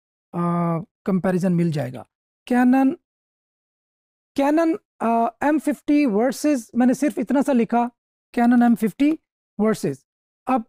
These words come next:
मुझे खुद ही YouTube ने सजेशन दे दी कि ए सिक्सटी वन हंड्रेड से भी कंपैरिजन किया जा सकता है, Sony ज़ी वी ई टेन से भी कंपैरिजन किया जा सकता है। अब मुझे दो प्रोडक्ट्स के बारे में भी पूरा इल्म होना ज़रूरी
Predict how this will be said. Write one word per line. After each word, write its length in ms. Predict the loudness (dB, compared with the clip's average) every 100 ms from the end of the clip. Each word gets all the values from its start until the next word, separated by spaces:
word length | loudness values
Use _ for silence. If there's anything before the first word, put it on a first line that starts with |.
| _ _ _ -2
मुझे 320 | 2 2 0
खुद 240 | 0 0 2
ही 180 | 2 2
YouTube 360 | 2 0 2
ने 180 | 2 2
सजेशन 480 | 0 -2 0 0 0
दे 160 | 0
दी 260 | 0 -2 -4 _ _ _ _
कि 100 | -8 -2
ए 180 | 0 0
सिक्सटी 440 | -2 -8 -4 -2
वन 260 | 0 2 4
हंड्रेड 320 | 2 2 -2
से 220 | 0 0
भी 320 | 2 2 2 -2 -2
कंपैरिजन 480 | 0 0 2 0
किया 180 | 2 0
जा 160 | 0 -2
सकता 300 | -4 -4 -2
है, 220 | -2 -4 _ _ _ -6
Sony 360 | 0 4 4
ज़ी 260 | 4 2 4
वी 240 | 2 0 0
ई 160 | 0 0
टेन 240 | 0 -2
से 140 | 0 -2
भी 100 | -2
कंपैरिजन 500 | -2 -2 -2 -2 -2
किया 180 | -2
जा 140 | -2 -4
सकता 260 | -6 -6
है। 100 | -8 -8 _ _ _
अब 100 | 0
मुझे 220 | 2 2
दो 280 | 0 0 -2
प्रोडक्ट्स 460 | 0 0 0 -2 -4
के 120 | -4
बारे 280 | -2 0 0
में 220 | 0 0
भी 140 | 0
पूरा 280 | 0 0 0
इल्म 240 | 0 0 0
होना 200 | -2 -2
ज़रूरी 500 | -2 -2 0 -2